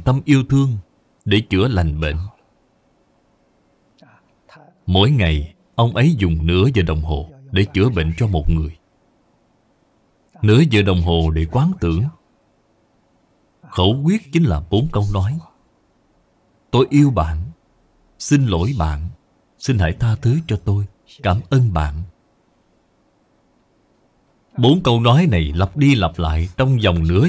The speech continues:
giờ đồng hồ, liên tục trong vòng ba mươi ngày. Bên này không còn có vấn đề gì nữa, giải quyết xong rồi thì người bệnh bên đó cũng khỏi bệnh luôn.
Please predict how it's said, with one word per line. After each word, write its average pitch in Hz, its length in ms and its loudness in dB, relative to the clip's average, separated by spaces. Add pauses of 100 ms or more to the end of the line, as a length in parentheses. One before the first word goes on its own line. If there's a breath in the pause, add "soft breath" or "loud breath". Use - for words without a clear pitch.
giờ 95 120 2
đồng 80 180 -4
hồ, 80 300 -4 (540)
liên 156 380 4
tục 95 160 0 (140)
trong 127 200 0
vòng 80 220 0 (180)
ba 139 280 0
mươi 139 180 2
ngày. 82 320 -2 (1000)
Bên 131 240 4
này 80 200 0
không 127 240 -4
còn 82 200 -2 (140)
có 127 120 -2
vấn 160 140 0
đề 82 220 0
gì 80 140 -4
nữa, 82 300 -2 (240)
giải 95 180 0
quyết 214 180 -4
xong 156 220 -2
rồi 87 220 -2 (240)
thì 123 80 0
người 110 140 2
bệnh 95 200 -2
bên 135 140 0
đó 147 220 0
cũng 104 180 -2
khỏi 92 260 -4
bệnh 85 200 -2
luôn. 131 240 -2